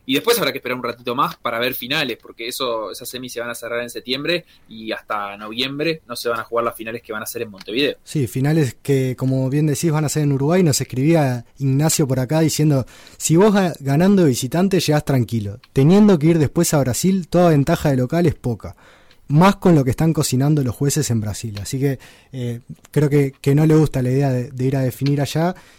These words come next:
Speaker 2: Y es cierto que los jueces están un poquito tendenciosos con, con
Speaker 1: ¿Cómo
Speaker 2: Brasil.
Speaker 1: es cierto? Pero vos tenés información periodística que corrobore esto que
Speaker 2: Y
Speaker 1: esta
Speaker 2: periodística
Speaker 1: acusación
Speaker 2: no,
Speaker 1: fuerte
Speaker 2: pero
Speaker 1: que estás haciendo contra Conmebol
Speaker 2: pero lo veo,
Speaker 1: y contra
Speaker 2: lo,
Speaker 1: los
Speaker 2: o sea,
Speaker 1: árbitros.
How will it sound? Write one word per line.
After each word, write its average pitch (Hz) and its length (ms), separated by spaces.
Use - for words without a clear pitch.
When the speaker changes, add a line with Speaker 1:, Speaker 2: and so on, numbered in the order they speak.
Speaker 2:
Y 139 320
es 156 120
cierto 165 360
que 139 160
los 135 140
jueces 151 440
están 135 340
un 135 100
poquito 131 560
tendenciosos 123 920
con, 113 340
con 123 180
Speaker 1:
¿Cómo 135 100
Speaker 2:
Brasil. 156 220
Speaker 1:
es 175 40
cierto? 120 480
Pero 123 180
vos 185 120
tenés 202 280
información 131 680
periodística 131 640
que 110 140
corrobore 127 580
esto 123 220
que 110 200
Speaker 2:
Y 170 100
Speaker 1:
esta 151 160
Speaker 2:
periodística 175 420
Speaker 1:
acusación 190 240
Speaker 2:
no, 170 80
Speaker 1:
fuerte 139 240
Speaker 2:
pero 127 100
Speaker 1:
que 123 60
estás 135 220
haciendo 143 340
contra 123 340
Conmebol 120 480
Speaker 2:
pero 131 220
lo 131 140
veo, 175 200
Speaker 1:
y 127 140
contra 113 180
Speaker 2:
lo, 117 120
Speaker 1:
los 120 120
Speaker 2:
o 147 60
sea, 143 100
Speaker 1:
árbitros. 120 220